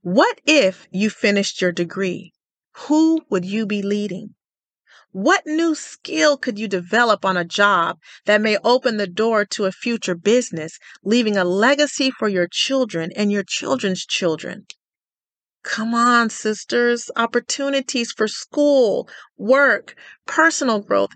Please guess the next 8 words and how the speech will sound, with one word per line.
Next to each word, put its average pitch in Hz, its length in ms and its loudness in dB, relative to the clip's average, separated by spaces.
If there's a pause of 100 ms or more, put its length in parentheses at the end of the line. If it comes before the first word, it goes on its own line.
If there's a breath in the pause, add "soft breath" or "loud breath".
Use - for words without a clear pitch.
and 226 160 0
spiritual 294 680 -2
growth 196 640 -2 (460 soft breath)
are 175 260 -2 (300)
everywhere. 185 880 -2 (4000 soft breath)
Starting 349 560 0
this 269 180 0
podcast - 840 -4